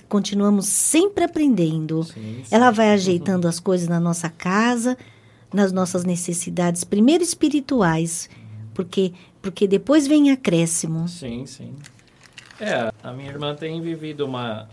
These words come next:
Speaker 2: uma história de reconstrução, né, de firmamento, né? Ela tá vivendo uma fase nova agora,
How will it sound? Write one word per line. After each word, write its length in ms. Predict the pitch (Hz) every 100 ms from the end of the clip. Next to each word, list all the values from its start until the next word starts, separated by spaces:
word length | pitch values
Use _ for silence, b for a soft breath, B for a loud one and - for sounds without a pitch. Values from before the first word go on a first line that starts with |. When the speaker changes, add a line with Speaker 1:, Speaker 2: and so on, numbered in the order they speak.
| -
Speaker 2:
uma 80 | 113
história 440 | 110 - 110 110 117
de 120 | 117
reconstrução, 1000 | 113 113 117 113 117 117 - 113 131 123
né, 320 | 127 123 110
de 140 | 107 107
firmamento, 760 | 107 120 123 127 110 110 110
né? 120 | 113 127
Ela 80 |
tá 140 | 135 160
vivendo 320 | 160 156 147
uma 180 | 139 135
fase 400 | 127 123 120 117
nova 480 | 107 107 127 120 107
agora, 500 | 107 107 123 117